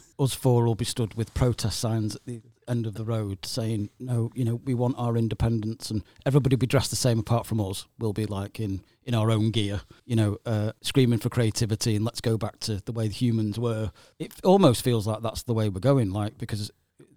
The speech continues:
the hum-, the robots will make everything so efficient that they'll take out that creativity of stuff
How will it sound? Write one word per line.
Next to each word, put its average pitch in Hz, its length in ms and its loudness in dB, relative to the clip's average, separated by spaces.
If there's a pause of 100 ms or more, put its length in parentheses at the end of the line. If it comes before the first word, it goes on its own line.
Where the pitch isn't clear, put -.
(120)
the 127 160 -4
hum-, 147 360 4
the 113 120 -4
robots 135 400 2
will 120 80 2
make 113 180 0
everything 120 300 -2
so 127 340 4
efficient 87 520 -4 (920)
that 107 200 -4 (220)
they'll 113 140 -2
take 127 340 2
out 123 320 -4
that 107 240 -4 (460)
creativity 113 640 0
of 95 80 -2
stuff - 440 -6